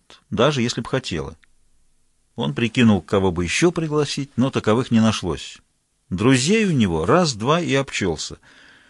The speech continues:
Ну, скажем, Стэн Виден, владелец кони-фермы неподалёку от Скурупа. Только вот комиссар очень сомневался, охота ли ему самому отдыхать в компании Стэна. Не в последнюю очередь от того, что у Стэна большие проблемы с алкоголем. Он пил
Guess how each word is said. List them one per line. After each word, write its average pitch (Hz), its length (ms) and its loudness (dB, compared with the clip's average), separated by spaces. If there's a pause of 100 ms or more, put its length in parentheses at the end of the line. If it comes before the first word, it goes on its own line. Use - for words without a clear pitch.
(180)
Ну, 135 140 2
скажем, 95 460 2 (180)
Стэн 107 640 4
Виден, 101 420 2
владелец 95 600 0 (260)
кони-фермы 110 640 4
неподалёку 101 540 2
от 98 100 2
Скурупа. 90 480 -4 (920)
Только 127 240 -8
вот 135 100 -2
комиссар 127 400 2
очень 113 220 0
сомневался, 117 560 4
охота 123 300 0
ли 117 100 4
ему 117 160 6
самому 127 400 4
отдыхать 95 400 -2
в - 40 -18
компании 85 420 -4
Стэна. 73 440 -8 (840)
Не 95 100 -2
в - 80 -4
последнюю 117 580 4
очередь 107 360 2
от 95 120 0
того, 120 220 2
что 107 220 0
у 92 60 0
Стэна 131 340 0
большие 98 340 0
проблемы 104 420 2
с - 100 -2
алкоголем. 98 600 -4
Он 113 160 2
пил 208 460 -2